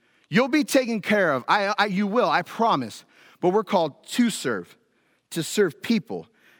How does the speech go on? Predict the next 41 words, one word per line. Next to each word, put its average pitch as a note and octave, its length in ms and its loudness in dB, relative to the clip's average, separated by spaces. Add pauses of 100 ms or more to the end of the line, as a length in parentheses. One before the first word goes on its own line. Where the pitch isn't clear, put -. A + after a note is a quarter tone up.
(240)
This A#3+ 240 0
is C#3 160 -4
what B2 200 -2 (440)
true A3 220 -2
humility A#2 520 -4 (220)
looks C3+ 200 -6
like A#2+ 240 -2
in B2 140 -6
our C3+ 160 0
lives. F#2 340 -8 (540)
I D#3+ 60 0
wanna F3+ 160 2
jump E3 240 -2
to D#3 100 -2
verse C#3+ 220 -2
six - 340 -2
now. C#3 320 0 (540)
It D3 100 -2
said, C#3 460 0
"Humble B3+ 440 2
yourself, G#3 520 0
therefore, F#3+ 420 2
under F3 220 0
God's E3 340 0
mighty G3 360 0
hand, E3 320 0 (360)
that E3 160 2
he F3 100 0
may D#3 180 2
lift F3 280 0
you E3+ 140 0
up D#3 100 -2
in D3 100 -2
due C#3 140 -2
time." A#2+ 260 -4
I G#3+ 140 2
just A#3 140 -4
really A3+ 180 2
wanna F3+ 240 2
highlight E3+ 600 0
that. C#3+ 180 0